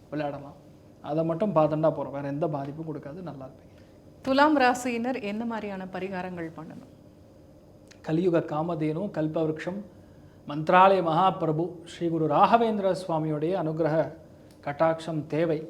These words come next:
Speaker 1: அதனால ஒரு முறையாவது மந்த்ராலயம் செல்லலாம். அங்க போய் ஒரு நாள் தங்கியிருந்து காலையில சுப்பிரபாத தரிசனம் சுவாமியை, ராகவேந்திர சுவாமியை பார்த்துட்டு வருவது மிகப்பெரிய ஏற்றத்தை கொடுக்கும், நம்பிக்கையை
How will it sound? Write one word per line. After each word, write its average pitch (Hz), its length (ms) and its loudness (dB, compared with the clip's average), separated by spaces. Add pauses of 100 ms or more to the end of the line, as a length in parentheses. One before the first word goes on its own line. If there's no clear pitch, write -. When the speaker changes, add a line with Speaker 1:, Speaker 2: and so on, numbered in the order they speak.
Speaker 1:
அதனால 143 280 -2 (300)
ஒரு 180 200 4
முறையாவது 180 540 4
மந்த்ராலயம் 165 560 2
செல்லலாம். 151 360 -8 (540)
அங்க 143 220 -8
போய் 180 120 0 (100)
ஒரு 147 180 -2
நாள் 196 240 2
தங்கியிருந்து 175 540 -2 (760)
காலையில 226 520 8 (360)
சுப்பிரபாத 220 600 6
தரிசனம் 147 380 -4 (160)
சுவாமியை, 170 440 -4 (640)
ராகவேந்திர 165 540 0
சுவாமியை 151 320 -6
பார்த்துட்டு 151 280 0
வருவது 147 280 -6
மிகப்பெரிய 147 360 -8 (140)
ஏற்றத்தை 156 320 -8
கொடுக்கும், - 320 -18 (360)
நம்பிக்கையை 208 480 4